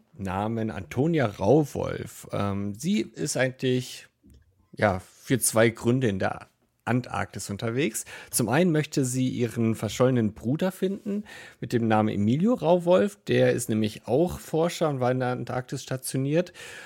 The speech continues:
und ist da auf merkwürdige Art und Weise verschwunden. Zum anderen ist sie ne-,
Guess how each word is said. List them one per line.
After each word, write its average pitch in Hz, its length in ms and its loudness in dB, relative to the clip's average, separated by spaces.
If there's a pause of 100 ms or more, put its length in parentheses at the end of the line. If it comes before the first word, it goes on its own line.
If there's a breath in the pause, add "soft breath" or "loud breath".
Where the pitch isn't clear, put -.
(180 loud breath)
und 123 320 2
ist 127 180 0
da 127 140 6
auf 123 160 2
merkwürdige 127 800 0
Art 113 160 -6
und 117 160 -4
Weise 107 240 0
verschwunden. 123 640 -2 (560 loud breath)
Zum - 220 -2
anderen 180 720 2
ist - 280 -2
sie 156 80 0
ne-, 147 240 -2